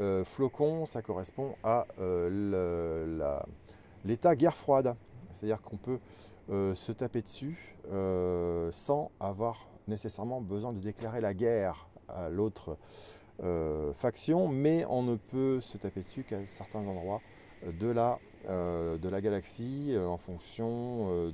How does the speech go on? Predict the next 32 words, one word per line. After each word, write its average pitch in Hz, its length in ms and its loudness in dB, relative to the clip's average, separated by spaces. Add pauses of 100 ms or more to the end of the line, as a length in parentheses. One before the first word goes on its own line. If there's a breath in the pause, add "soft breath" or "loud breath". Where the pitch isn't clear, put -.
(120)
de 92 320 2
l'influence 98 960 -2 (240)
que, 90 360 2 (360 loud breath)
que 120 80 2
l'on 101 180 4
a 113 160 4
sur - 180 -10
certains 104 300 -8
systèmes. 92 380 -10
Je 78 80 -12
vais 78 80 -8
vous 78 120 -12
expliquer - 320 -14
ça 117 200 -6
plus - 160 -14
tard. - 220 -10 (1600 loud breath)
Voilà, 110 240 8 (380 loud breath)
euh, 107 120 10
ici, 165 500 4
euh, 120 180 10
vous 123 200 0
avez 143 280 10
à 117 120 8
chaque 131 240 -2
tour 139 160 6
de 131 120 2
jeu, 127 500 4
euh, 104 440 8
les 143 300 6
événements 139 440 4
qui 123 140 -2
apparaissent. 120 560 2